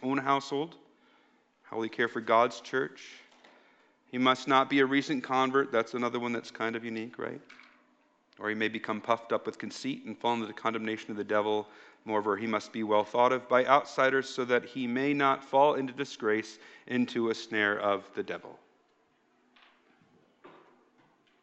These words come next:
It's like he built it up in verse one. Here are these super creatures. What are they supposed to be?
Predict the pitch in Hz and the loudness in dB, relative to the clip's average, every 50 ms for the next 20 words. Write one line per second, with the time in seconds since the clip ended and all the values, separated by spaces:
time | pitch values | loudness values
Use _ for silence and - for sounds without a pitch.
0 | _ _ _ _ _ _ _ _ _ _ _ _ _ _ _ _ _ - - - | _ _ _ _ _ _ _ _ _ _ _ _ _ _ _ _ _ -14 -10 -8
1 | 156 165 139 123 185 202 233 247 - 269 269 285 311 330 320 294 277 262 254 269 | -6 -6 -2 4 6 6 6 6 6 4 8 8 8 8 8 6 4 6 8 8
2 | 269 262 - 254 277 311 330 330 320 311 311 302 262 - - - - - _ _ | 8 6 6 6 8 10 10 12 10 10 6 4 0 -2 -14 -20 -20 -20 _ _
3 | _ _ _ _ _ _ _ _ _ _ _ _ _ _ _ _ _ _ _ _ | _ _ _ _ _ _ _ _ _ _ _ _ _ _ _ _ _ _ _ _
4 | - - - - - - 247 285 294 294 269 - - - - 370 381 381 339 339 | -20 -20 -20 -20 4 6 6 8 10 8 6 6 2 10 12 12 12 12 8 6
5 | 302 - - 359 370 339 339 - 349 330 330 339 339 339 - - - - - - | 6 10 12 12 12 12 10 6 8 10 10 10 8 6 2 -6 -8 -8 -10 -10
6 | - - _ _ _ _ _ _ _ _ _ _ _ _ _ _ _ _ _ _ | -14 -18 _ _ _ _ _ _ _ _ _ _ _ _ _ _ _ _ _ _
7 | _ _ _ _ _ _ _ _ 131 135 135 151 165 156 - - 175 190 180 - | _ _ _ _ _ _ _ _ -2 2 4 4 4 2 0 0 0 0 0 0
8 | - 190 180 208 226 233 226 214 | -6 -4 -2 -2 -2 -2 -4 -8